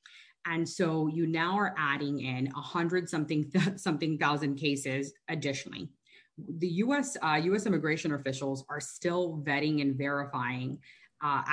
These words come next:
applicants for refugee status from war-torn countries, from areas where, uh, isis foreign fighters have been fleeing, they're still vetting Obama-era applications to this day in two thousand and twenty. And so Biden has now said that he wants to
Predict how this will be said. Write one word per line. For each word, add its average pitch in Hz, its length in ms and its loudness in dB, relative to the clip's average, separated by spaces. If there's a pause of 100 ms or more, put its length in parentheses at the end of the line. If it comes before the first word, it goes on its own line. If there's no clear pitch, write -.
applicants 143 460 0
for 151 80 -4 (160)
refugee 139 440 -2
status 131 380 0 (140)
from 147 120 0 (160)
war-torn 147 420 0 (140)
countries, 139 480 -2 (120)
from 147 120 -2 (200)
areas 151 360 -2 (180)
where, 135 240 2 (580)
uh, 139 60 -8 (200)
isis 151 280 -2 (100)
foreign 143 340 -2
fighters 139 380 0
have 135 140 -4
been 135 200 2
fleeing, 185 340 2
they're 160 260 0
still 247 180 2 (140)
vetting 147 280 4 (140)
Obama-era 135 680 2 (160)
applications 131 640 -2 (160)
to - 140 -4
this 135 140 -2 (100)
day 135 180 4
in 131 40 4 (100)
two 143 160 0
thousand 127 320 -2
and 113 140 -6
twenty. 127 300 -10 (800)
And 175 100 6 (100)
so 185 60 8 (260)
Biden 156 320 4
has 151 100 -2 (100)
now 139 80 4 (100)
said 147 160 0
that 139 180 0
he 156 60 2 (100)
wants 143 200 2
to 143 100 -2